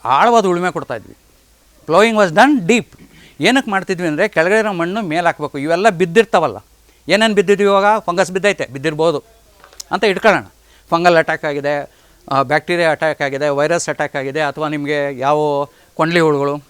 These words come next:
ಗೇಣು ಹುಳ ಅಂತೀವಿ, ಹಿಂಗೆ ಹಿಂಗೆ ಹೋಗಿ ಕಾಯಿ ಕೊರಕುಗಳು, ಇವೆಲ್ಲ ಇದ್ದು ಅದ್ರ ತತ್ತಿಗಳು ಉಳ್ಕೊಂಡಿರ್ಬೋದು, ಅದು ಪಳೆಯುಳಿಕೆ ಉಳ್ಕೊಂಡಿರ್ಬೋದು, ಅದೆಲ್ಲ ಏನಾಗಿದೆ, ಭೂಮಿಗೆ ಬಿದ್ದಿದೆ.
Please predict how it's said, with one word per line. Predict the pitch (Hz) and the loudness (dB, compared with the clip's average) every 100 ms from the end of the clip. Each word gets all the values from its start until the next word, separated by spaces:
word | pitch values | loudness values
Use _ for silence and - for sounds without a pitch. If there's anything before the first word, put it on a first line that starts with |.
| - 127 | -18 -2
ಗೇಣು | 156 165 | 0 2
ಹುಳ | 147 | 0
ಅಂತೀವಿ, | 143 135 139 139 | 0 -2 -6 -6
ಹಿಂಗೆ | 139 147 | -6 -6
ಹಿಂಗೆ | 139 | -4
ಹೋಗಿ | 139 139 139 139 _ | -4 -4 -8 -10 _
ಕಾಯಿ | 139 151 | -2 0
ಕೊರಕುಗಳು, | 147 139 139 131 131 - - - 147 | -2 -6 -6 -6 -8 -12 -20 -14 -4
ಇವೆಲ್ಲ | 160 220 | 0 2
ಇದ್ದು | 233 180 208 | 2 2 0
ಅದ್ರ | 165 | 0
ತತ್ತಿಗಳು | - 160 202 196 175 | -4 -2 0 2 0
ಉಳ್ಕೊಂಡಿರ್ಬೋದು, | 160 156 143 139 175 | -2 -6 -6 -4 -2
ಅದು | 156 | -4
ಪಳೆಯುಳಿಕೆ | 135 147 190 202 180 | -2 -2 0 0 -2
ಉಳ್ಕೊಂಡಿರ್ಬೋದು, | 165 151 147 139 160 156 | -6 -4 -6 -4 -4 -4
ಅದೆಲ್ಲ | 165 180 | -2 -2
ಏನಾಗಿದೆ, | 165 147 220 | -2 -4 -4
ಭೂಮಿಗೆ | 185 214 226 | -2 -2 -2
ಬಿದ್ದಿದೆ. | 175 175 143 107 | -4 -4 -4 -6